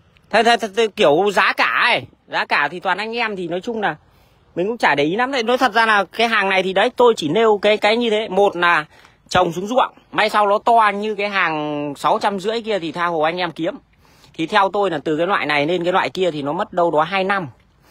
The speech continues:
Đây, tức là để đây, đây để cho bà con biết. Ừm, nói chung là mình không nhớ giá đâu. Cái, các cái giá này phải hỏi cái Thủy.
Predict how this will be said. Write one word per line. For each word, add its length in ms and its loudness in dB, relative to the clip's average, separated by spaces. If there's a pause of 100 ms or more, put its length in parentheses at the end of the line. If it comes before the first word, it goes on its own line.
(420)
Đây, 300 2 (800)
tức 80 -8
là 140 2
để 200 0
đây, 180 2
đây 160 0
để 100 -2
cho 140 -2
bà 120 -2
con 220 -4
biết. 160 -4 (800)
Ừm, 580 4
nói 120 4
chung 160 2
là 100 4
mình 140 0
không 200 -2
nhớ 140 2
giá 240 2
đâu. 140 4 (120)
Cái, 140 -6
các 160 0
cái 120 -2
giá 240 2
này 120 -2
phải 120 -4
hỏi 160 -2
cái 120 -6
Thủy. 340 -4